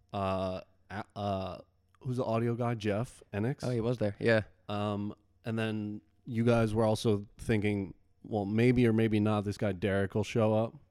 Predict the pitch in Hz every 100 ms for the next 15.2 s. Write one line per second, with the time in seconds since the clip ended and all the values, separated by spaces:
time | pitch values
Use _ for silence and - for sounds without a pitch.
0 | _ _ - _ 120 - 123 165 - 269
1 | 117 98 117 139 - - - _ _ _
2 | _ - 98 92 - - - _ _ _
3 | _ _ _ _ 92 113 113 92 90 -
4 | - - - _ _ 120 110 - _ -
5 | 104 104 110 98 95 - - - - 90
6 | 98 123 151 - - _ _ _ _ _
7 | 98 104 - 120 147 151 - 98 92 87
8 | 85 - - 95 107 131 147 _ _ _
9 | _ - 110 101 95 110 131 - - -
10 | 113 117 127 131 139 - - _ _ _
11 | _ _ - - 104 104 98 - - -
12 | - _ _ _ _ 104 101 107 - -
13 | 120 113 - 107 101 98 85 90 92 101
14 | 98 101 101 98 95 - 98 90 90 87
15 | 85